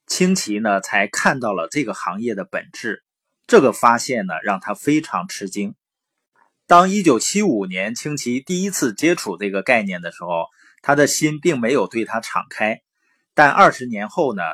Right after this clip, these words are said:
他的看法发生了翻天覆地的变化。有人问清崎啊，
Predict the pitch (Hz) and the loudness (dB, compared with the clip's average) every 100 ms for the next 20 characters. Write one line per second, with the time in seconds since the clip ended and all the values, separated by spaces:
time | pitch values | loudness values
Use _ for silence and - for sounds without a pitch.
0 | - 113 107 - 143 98 80 - - 113 | -8 -6 -6 -2 -2 -2 -6 -8 -4 -2
1 | 101 107 101 87 - 120 110 117 117 143 | -2 -4 -6 -6 -4 -6 -6 -10 -10 -8
2 | 123 127 85 107 82 - 90 80 _ _ | -4 -4 -4 -6 -8 -4 -6 -6 _ _
3 | _ _ _ _ _ - 107 107 147 196 | _ _ _ _ _ 0 4 6 6 6
4 | 117 - 107 104 - 95 90 | 4 -2 -8 -8 -6 -4 -2